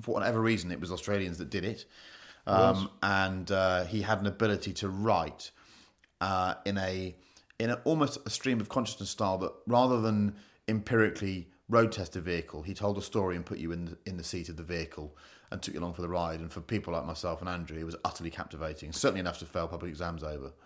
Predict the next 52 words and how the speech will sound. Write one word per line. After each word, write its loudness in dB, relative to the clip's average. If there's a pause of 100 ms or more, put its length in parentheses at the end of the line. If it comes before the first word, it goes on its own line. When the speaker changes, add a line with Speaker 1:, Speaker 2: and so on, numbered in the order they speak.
(100)
Speaker 2:
Yes, 6
and, 6
and 10
the 8
way 12
that 4 (220)
you 12
emerge 10
from 2
those 2
stories, 2 (500)
um, 8 (160)
somehow 6
in 6
possession 6
of 6
all 10
the -4
facts 6
about 6
the 0
car, 8 (240)
having 10
been 10
entirely 6
unaware 10
of 6
the 0
fact 8
that 0
you've 0
been, 6
that 0
you've 2
been 10
reading 8
the -2
facts 2
at -2
all. 6
It 2
was, -2
you 4
know, 4
you 2
read, 6
you 2
read 8
them 4
for 0
the 0
story. 2